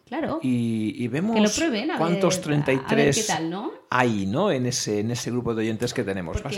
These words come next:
Speaker 1: Porque
Speaker 2: curioso.
Speaker 1: como número maestro que es, ¿no? Según la numerología, también junto al once y al veintidós, ¿no?
Speaker 2: Claro,
Speaker 1: O sea, tú tienes que
Speaker 2: claro.
Speaker 1: sumar todos tus dígitos uno por uno de la fecha de nacimiento, te se-,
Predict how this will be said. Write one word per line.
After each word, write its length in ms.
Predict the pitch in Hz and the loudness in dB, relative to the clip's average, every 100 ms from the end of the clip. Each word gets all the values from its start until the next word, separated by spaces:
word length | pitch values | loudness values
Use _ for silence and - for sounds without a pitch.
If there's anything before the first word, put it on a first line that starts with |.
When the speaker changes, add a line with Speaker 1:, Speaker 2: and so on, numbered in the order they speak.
| - | -2
Speaker 1:
Porque 80 | |
Speaker 2:
curioso. 340 | 143 120 131 - | 0 0 0 -4
Speaker 1:
como 200 | 196 185 | -4 -2
número 260 | 202 233 240 | -2 -2 -2
maestro 460 | 233 226 - 208 | -2 -4 -6 -10
que 200 | 196 202 | -6 -6
es, 120 | 254 | -4
¿no? 180 | 196 277 | -4 -4
Según 300 | 320 165 156 | -6 -8 -8
la 140 | 156 151 | -8 -8
numerología, 680 | 156 156 151 151 240 294 311 - - - _ _ _ _ - | -6 -6 -6 -6 -4 -4 -6 -14 -20 -20 _ _ _ _ -14
también 500 | 170 135 135 156 - | -8 -8 -4 -4 -6
junto 400 | - - 160 143 147 | -10 -6 -6 -4 -4
al 100 | 151 | -2
once 560 | 160 - 247 294 - - | -2 -2 -6 -6 -10 -14
y 60 | 165 | -12
al 100 | 143 | -10
veintidós, 640 | 139 135 143 233 196 - | -10 -10 -2 0 0 -4
¿no? 20 | |
Speaker 2:
Claro, 200 | - - | -6 -4
Speaker 1:
O 40 | - | -4
sea, 160 | - | -10
tú 100 | - | -10
tienes 220 | 170 185 180 | -6 -4 -4
que 80 | |
Speaker 2:
claro. 80 | 196 | -4
Speaker 1:
sumar 360 | 202 190 175 - _ | -2 -4 -6 -14 _
todos 280 | 208 208 202 | -4 -4 -4
tus 180 | 208 175 | -6 -6
dígitos 520 | 220 - 214 196 - | -6 -6 -4 -6 -4
uno 160 | 202 190 | -4 -2
por 180 | 202 | 0
uno 120 | 233 214 | 0 0
de 60 | |
la 80 | 165 | -2
fecha 200 | 160 160 185 | -4 -6 -4
de 60 | |
nacimiento, 800 | 175 185 185 202 214 196 240 392 - - - - - - _ _ _ - | -4 -2 0 2 2 0 -2 -2 -6 -18 -18 -20 -20 -20 _ _ _ -8
te 100 | 165 | -8
se-, 220 | - | -8